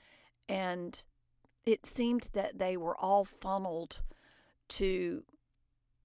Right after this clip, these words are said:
look at the body. And this was very difficult. And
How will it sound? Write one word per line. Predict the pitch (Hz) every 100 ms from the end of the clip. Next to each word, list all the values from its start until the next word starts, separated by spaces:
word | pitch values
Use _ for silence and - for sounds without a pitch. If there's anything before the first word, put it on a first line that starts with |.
| _ _
look | 226 220 240 220 - -
at | - 165
the | -
body. | - 165 165 165 170 - - _ _ _ _ _ _ _ _ _ _ _ _
And | 196 185 175
this | 196 196 -
was | 180 180 170 - -
very | 180 185 170 165
difficult. | - 156 - - 127 - - - - _ _ _ _ _ _ _ _ _ _ _
And | 196 185 180 175